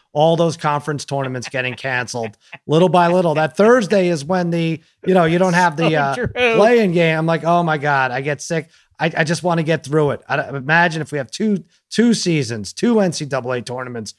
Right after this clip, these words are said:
Speaker 1: ruined by this, uh, terrible virus. Uh, I
Speaker 2: Ah,
Speaker 1: wouldn't
Speaker 2: they're
Speaker 1: be able to
Speaker 2: starting to
Speaker 1: take
Speaker 2: get
Speaker 1: it.
Speaker 2: in there. It's nice.
Speaker 1: I
Speaker 2: They're
Speaker 1: know,
Speaker 2: starting to
Speaker 1: I
Speaker 2: get
Speaker 1: know.
Speaker 2: fans in there slowly but surely. But I, I
Speaker 1: That's
Speaker 2: hear
Speaker 1: good.
Speaker 2: you on that one. <laughs> That is,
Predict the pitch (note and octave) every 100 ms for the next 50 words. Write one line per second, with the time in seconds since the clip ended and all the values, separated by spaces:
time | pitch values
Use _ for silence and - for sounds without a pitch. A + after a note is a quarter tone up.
0 | _ - C3+ C#3 B2+ A#2 A#2+ A#2+ A#2 -
1 | A2 A2 G#2+ - B2+ A2+ A2 G#2+ A2 G#2
2 | G2 - - _ _ - G#2+ G#2+ C#3 D#3+
3 | F3 - C3+ A#2 F3 F#3 - D#3+ E3+ E3+
4 | F3 E3 E3 E3 D#3+ D3+ C#3 D3 D3+ D3+
5 | C3 C#3+ E3+ B2 F2+ D3 D#3 C3+ D3 A2
6 | G2+ D#3 D#3 C#3 D#3 D3+ D3+ - C#3 D3
7 | E3 E3+ D#3+ D3+ - D#3+ D#3 D#3+ D#3 D#3
8 | C#3 C#3 D3 - C#3+ C3+ D3+ C#3+ B2 C3+
9 | B2+ B2+ B2+ B2+ A#2 - F#3+ G#3+